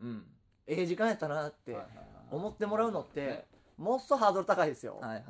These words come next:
Speaker 1: いはい。
Speaker 2: わかってますか？
Speaker 1: なんか、F横の時に何をしてたかがちょっと思い、思い出せないぐらいなんか、
Speaker 2: いや、
Speaker 1: 何してました？
Speaker 2: まずは、
Speaker 1: うん。
Speaker 2: まずはあれですよ。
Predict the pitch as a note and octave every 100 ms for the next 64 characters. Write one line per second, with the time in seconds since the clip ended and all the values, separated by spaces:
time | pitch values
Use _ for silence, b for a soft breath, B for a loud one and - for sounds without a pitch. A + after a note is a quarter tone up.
0 | G#2 - - - C#3+ B2+ C#3+ C#3 A2+ A2+
1 | B2 B B - C#3+ D3+ F3+ F3+ G3+ B3
2 | F3 B2+ A#2+ C3+ C#3+ D3+ C4 C4 B2 A2+
3 | A#2+ A#2 F#2+ C3 G#3 A#3 G#3 - _ _
4 | _ _ - F3 G#3+ G3 G#3+ F#3 A#2 G2
5 | - - - G2+ C4 D4 D#3+ D3+ F#3+ -
6 | B2 - F#2+ - E3+ C#4 B3 D#3 C#3 C#3+
7 | C3+ C#3+ -